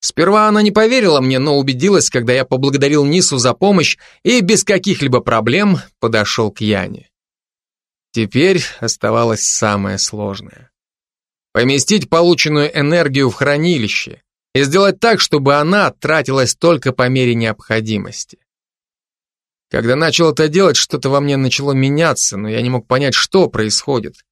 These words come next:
С каждым мгновением мне становилось всё труднее и труднее управляться с даром, словно кто-то пытался заблокировать его и не дать энергии покинуть тело, но я не сдавался и продолжал делиться с Яной силой.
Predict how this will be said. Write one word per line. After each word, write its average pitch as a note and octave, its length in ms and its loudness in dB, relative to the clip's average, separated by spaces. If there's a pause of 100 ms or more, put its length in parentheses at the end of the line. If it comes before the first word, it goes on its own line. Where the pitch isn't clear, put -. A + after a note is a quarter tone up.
(200)
С - 160 -6
каждым F3 580 0
мгновением D#3 800 2
мне A2+ 120 0
становилось B2+ 520 -2
всё - 180 -4
труднее C3 680 -2
и B2 40 -2
труднее C3+ 600 -2
управляться C3 720 0
с A2+ 80 -2
даром, A2+ 460 -2 (200)
словно D3+ 360 -2
кто-то F3 460 0 (500)
пытался D#3+ 400 2
заблокировать D3+ 800 2
его B2 200 2
и B2 40 4
не C#3 120 2
дать E3+ 300 0
энергии D#3 400 2
покинуть D#3+ 540 0
тело, A#2+ 400 2 (320)
но A2 140 -8
я A#2 200 -2
не D#3 120 -2
сдавался G3+ 720 2
и F#3 80 2
продолжал E3 600 2
делиться D#3 640 0
с - 160 -2
Яной C3 380 0
силой. - 600 -4